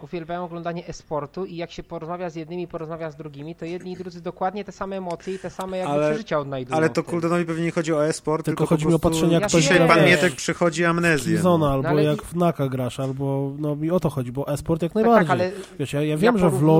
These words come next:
Speaker 3: LoLu czy w StarCrafcie to, to tam o-, osiągalne są emocje porównywalne z Olimpiadą, jak ci, ci Koreańczycy napieprzają siedemset trzydzieści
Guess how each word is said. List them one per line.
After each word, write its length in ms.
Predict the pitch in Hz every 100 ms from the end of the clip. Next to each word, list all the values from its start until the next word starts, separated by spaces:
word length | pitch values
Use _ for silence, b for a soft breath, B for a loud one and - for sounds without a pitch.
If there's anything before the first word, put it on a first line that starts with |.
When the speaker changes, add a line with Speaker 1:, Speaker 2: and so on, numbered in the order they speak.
| 156
Speaker 3:
LoLu 60 | 147
czy 80 | 147
w 40 |
StarCrafcie 640 | - 147 135 147 139 - 135
to, 320 | 139 135 135 b b -
to 100 | 135
tam 320 | 143 143 143
o-, 140 | 151
osiągalne 580 | 151 135 151 143 139 135
są 220 | - 139
emocje 560 | 139 139 139 - 139 131
porównywalne 680 | 120 135 131 131 131 131 127
z 80 |
Olimpiadą, 580 | 131 131 139 117 117 127 b b b -
jak 240 | 135 135
ci, 360 | - 147 131 127
ci 200 | - 131
Koreańczycy 640 | - 131 131 - 139 139
napieprzają 800 | 131 127 127 139 127 127 127 127 131
siedemset 560 | - 143 131 - 131
trzydzieści 540 | - - 131 131 -